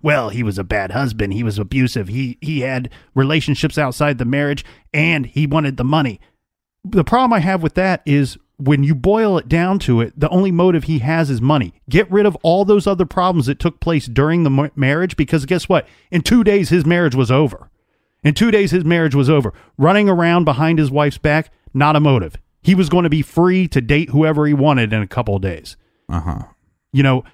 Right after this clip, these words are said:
Speaker 1: being a jerk and being abusive and being probably unhappy himself in his home life, that's over in two days for him. The only motive he has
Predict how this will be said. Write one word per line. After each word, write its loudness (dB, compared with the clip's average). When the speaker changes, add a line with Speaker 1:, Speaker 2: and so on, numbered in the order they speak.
Speaker 1:
being 4
a 2
jerk 0
and 2
being 4
abusive 2
and 0
being 2
probably 0
unhappy 0
himself 0
in 0
his 0
home -2
life, -2
that's -2
over 4
in 0
two 2
days -4
for 0
him. -4
The 0
only 2
motive 2
he -4
has -2